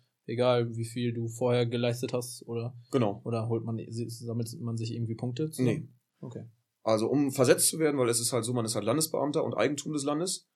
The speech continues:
Speaker 2: Also nach
Speaker 1: Okay.
Speaker 2: der Ausbildung schicken die einen halt dahin, wo die gerade Polizisten brauchen. Und
Speaker 1: Okay.
Speaker 2: wenn ich jetzt sage, „Ich will aber nicht weg von Mamas Brust und möchte halt zu Hause wohnen“, dann interessiert die das erstmal nicht. Wenn die sagen, „In Köln brauchen wir aber“,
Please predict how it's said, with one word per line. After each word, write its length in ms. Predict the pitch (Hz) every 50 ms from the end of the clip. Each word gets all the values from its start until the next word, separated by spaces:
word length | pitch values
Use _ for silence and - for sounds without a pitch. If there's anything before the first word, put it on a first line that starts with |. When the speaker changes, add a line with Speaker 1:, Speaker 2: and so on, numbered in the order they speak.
| - - - - - _ -
Speaker 2:
Also 180 | 117 110 113
nach 140 | 113 120 127
Speaker 1:
Okay. 80 | - -
Speaker 2:
der 100 | 107 95
Ausbildung 640 | 127 139 - 160 147 147 147 156 156 156 - - - - -
schicken 320 | - - - 156 151 147
die 120 | 131 131 -
einen 180 | 127 120 127
halt 240 | 123 107 110 - -
dahin, 520 | 101 110 135 131 123 131 143 143 143 139 -
wo 100 | - 110
die 80 | 117 127
gerade 160 | 113 117 117
Polizisten 400 | - 120 110 - 123 120 - 110
brauchen. 480 | 98 90 87 87 90 85 87 85 - _ _ - - _ _
Und 140 | - - 104 107
Speaker 1:
Okay. 80 | 107
Speaker 2:
wenn 60 | 113
ich 60 | 117 113
jetzt 140 | 127 113
sage, 160 | 120 117 110 107
„Ich 80 | 107
will 80 | 120 123
aber 140 | 123 117 110
nicht 100 | 107 117
weg 120 | 139 -
von 120 | - 120
Mamas 260 | 117 117 117 110 113 -
Brust 320 | 113 127 160 - - -
und 100 | - 117
möchte 280 | 113 120 117 - 120 113
halt 140 | 110 104
zu 100 | - - 98
Hause 240 | 104 135 143 139 127
wohnen“, 400 | 139 147 165 180 180 175 - _ _ _ _ _ _ _ _ _ -
dann 100 | 104 113
interessiert 280 | 101 98 - 151 151
die 40 | 202
das 160 | 120 95 90
erstmal 280 | - 92 - - 101 98
nicht. 140 | 113 117 -
Wenn 100 | 113 110
die 60 | 113
sagen, 200 | 113 120 120 123
„In 100 | 120 123
Köln 200 | 120 131 135 131
brauchen 260 | 127 123 143 151 143 117
wir 100 | 90 85
aber“, 280 | 87 80 76 - -